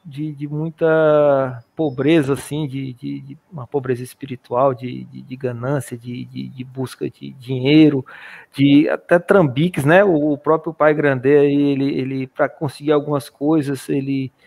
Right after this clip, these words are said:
ele enrolava, ele chegou a, a, a, a, a enganar.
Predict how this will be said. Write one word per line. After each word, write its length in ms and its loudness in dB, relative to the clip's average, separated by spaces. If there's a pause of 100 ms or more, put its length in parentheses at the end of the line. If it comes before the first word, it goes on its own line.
(340)
ele 1040 -4
enrolava, 1000 4
ele 260 -2
chegou 300 -2
a, 220 2
a, 640 -6 (100)
a, 560 -12 (140)
a, 380 -12 (680)
a 120 -2
enganar. 840 4